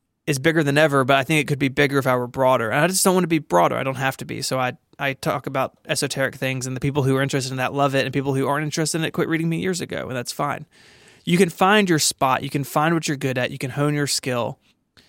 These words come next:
But I think if you expect it to make a, a business out of it, that's really hard. And, like, that has nothing to do with the platform, right? Like,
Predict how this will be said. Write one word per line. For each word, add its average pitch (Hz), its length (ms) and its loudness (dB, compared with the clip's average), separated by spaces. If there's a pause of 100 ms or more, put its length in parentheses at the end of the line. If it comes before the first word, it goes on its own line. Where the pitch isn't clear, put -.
(140)
But 143 100 0
I 139 60 4
think 165 140 2
if 190 100 2
you 190 80 4
expect 175 320 0
it 170 100 -4 (340)
to 156 120 -4
make 147 260 0
a, 131 80 -2 (540)
a 135 80 -8
business 151 340 2
out 190 140 4
of 196 100 2
it, 175 60 2
that's 139 180 0
really 127 200 -4
hard. 120 360 -4
And, 147 80 -2
like, 143 200 -2 (360)
that 156 100 4
has 156 140 4
nothing 151 300 4
to 151 60 4
do 135 120 2
with 131 100 0
the 117 80 -10
platform, 120 560 -4
right? 135 240 2
Like, 131 160 -4